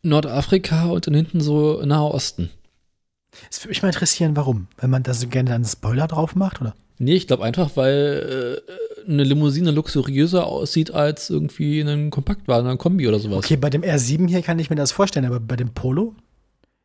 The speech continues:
Speaker 2: das sieht auch scheiße aus.
Speaker 1: Kannst du nicht sagen.
Speaker 2: Aber vielleicht eine Kombination aus, ich möchte eine Limousine haben, aber die Straßen hier sind eng.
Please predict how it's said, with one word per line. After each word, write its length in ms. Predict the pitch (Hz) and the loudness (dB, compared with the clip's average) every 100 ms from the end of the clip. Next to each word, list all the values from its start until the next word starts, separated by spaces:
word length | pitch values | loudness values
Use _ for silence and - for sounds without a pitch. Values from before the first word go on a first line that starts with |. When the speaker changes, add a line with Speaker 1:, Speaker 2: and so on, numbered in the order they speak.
| _ - | _ -10
Speaker 2:
das 160 | 117 | -4
sieht 80 | 139 | 0
auch 60 | 120 | 0
scheiße 400 | - 185 165 113 | 0 0 -2 -6
aus. 280 | 110 107 - | -10 -12 -14
Speaker 1:
Kannst 260 | - - | -16 -4
du 40 | 139 | 0
nicht 140 | 139 | 2
sagen. 400 | 135 139 123 113 - _ _ _ _ _ _ _ _ _ _ _ _ _ _ _ _ _ _ _ _ _ | 2 0 0 -4 -8 _ _ _ _ _ _ _ _ _ _ _ _ _ _ _ _ _ _ _ _ _
Speaker 2:
Aber 100 | 120 - | -6 -2
vielleicht 400 | 139 151 - - | 0 0 0 -4
eine 80 | 165 | 0
Kombination 600 | 156 156 147 - 160 156 | 2 2 0 0 0 0
aus, 220 | 143 135 | -2 -4
ich 120 | 131 | -2
möchte 280 | 147 151 151 | 0 0 0
eine 60 | 139 | 0
Limousine 520 | 143 139 127 135 110 | 2 2 2 0 0
haben, 260 | 120 143 165 | -2 -2 -2
aber 120 | 131 | -2
die 80 | 120 | -4
Straßen 380 | - 127 131 | -4 -4 -2
hier 140 | 151 160 | 0 0
sind 120 | 156 | -2
eng. 320 | 156 156 185 | -2 -2 -4